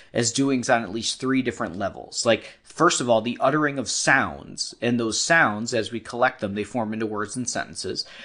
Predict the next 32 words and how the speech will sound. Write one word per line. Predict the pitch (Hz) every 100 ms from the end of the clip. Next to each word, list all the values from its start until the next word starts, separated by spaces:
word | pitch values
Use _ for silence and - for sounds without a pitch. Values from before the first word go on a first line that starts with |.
| - -
and | 127 135
then | 131 131
those | 131 131
words | 127 131 131
and | 127 117
sentences | 117 80 - 123
that | 120
refer | 98 110 - 120
to | - 123
things | - 113 107 113 -
and | 90
events, | 117 104 110 98 98 - - - - - _ -
uh, | 117 117 110 98
or | 113 113 110
they | 110
try | - 117
to |
predict | 104 117 117 117
behavior. | - - 120 98 92 -
So | - 110
that | 104 -
collection | 127 120 -
of | 113 117
words | 113 -
and | 113 -
sentences | 92 76 - -
to | 117
create | - 123 117
ideas | 107 101 110 104 92 107
in | - 120
other | 107 120 107
people. | 95 117 107 95